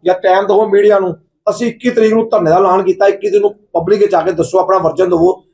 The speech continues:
ਇੱਥੇ ਹੀ ਮੀਡੀਆ ਲੈ ਕੇ ਆਉਂਦੇ ਆ। ਅਸੀਂ ਪੰਜ ਮੈਂਬਰ ਆਵਾਂਗੇ, ਹੱਥ ਜੋੜ ਕੇ ਬੇਨਤੀ ਕਰਾਂਗੇ, ਚਾਰ ਸੌ ਤੇਰਾਂ ਬਿਲਡਿੰਗਾਂ ਤੋਂ ਹੀ ਕਿਹੜੀ ਕਾਰਵਾਈ ਕੀਤੀ ਹੈ, ਉਹਨਾਂ ਨੂੰ ਆਪਾਂ ਟਿਕ ਮਾਰ ਕਰੀਏ ਤੇ ਬਾਕੀਆਂ ਦਾ ਆਪਾਂ ਕੀ ਸੋਚਿਆ ਹੈ।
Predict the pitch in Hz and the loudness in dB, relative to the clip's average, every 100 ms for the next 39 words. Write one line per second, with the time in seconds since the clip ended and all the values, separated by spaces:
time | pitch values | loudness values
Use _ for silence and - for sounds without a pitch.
0 | _ 185 190 220 208 202 180 202 196 180 | _ -4 -2 0 2 2 2 2 2 0
1 | 170 156 180 233 - _ _ - 120 220 | 0 0 -2 -2 -6 _ _ -16 -8 -4
2 | 180 170 185 196 196 175 190 202 190 190 | 0 0 0 0 2 2 2 2 2 0
3 | - _ _ _ _ _ _ _ - 151 | -8 _ _ _ _ _ _ _ -8 -6
4 | 156 165 175 202 160 165 165 190 175 180 | 0 0 2 0 0 0 0 0 2 2
5 | 196 196 208 175 170 202 196 190 202 180 | 2 0 0 2 2 -2 0 0 2 0
6 | 160 160 185 185 180 180 190 185 185 190 | 0 2 0 2 2 2 2 0 2 0
7 | 156 127 131 127 120 120 127 131 _ _ | -2 -2 -4 -6 -12 -10 -10 -10 _ _
8 | 160 196 202 185 196 190 175 175 190 180 | -4 0 0 0 -2 -2 -2 0 0 0
9 | 160 165 - - _ 156 165 160 180 185 | 0 0 -2 -14 _ -2 -2 -2 0 -2
10 | 180 - 185 160 117 120 117 | 0 0 0 0 -2 -6 -6